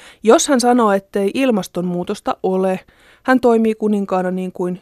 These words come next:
ilmastonmuutosta ei olisi. Vaikka kuninkaan oman maan ilmailu- ja avaruushallintovirasto on pystynyt viemään mönkijän Marsiin,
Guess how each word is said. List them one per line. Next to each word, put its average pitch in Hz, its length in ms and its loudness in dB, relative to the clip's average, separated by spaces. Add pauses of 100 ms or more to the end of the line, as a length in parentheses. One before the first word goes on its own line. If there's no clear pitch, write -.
(140)
ilmastonmuutosta 214 960 -4
ei 190 260 -4
olisi. 160 460 -6 (840)
Vaikka 196 240 -4
kuninkaan 190 540 -2
oman 226 360 0
maan 180 360 -2
ilmailu- 175 600 -4 (340)
ja - 120 0
avaruushallintovirasto 170 1400 -4
on 175 140 -8
pystynyt 185 500 -8
viemään 175 440 -4
mönkijän 190 480 -2
Marsiin, 185 720 -6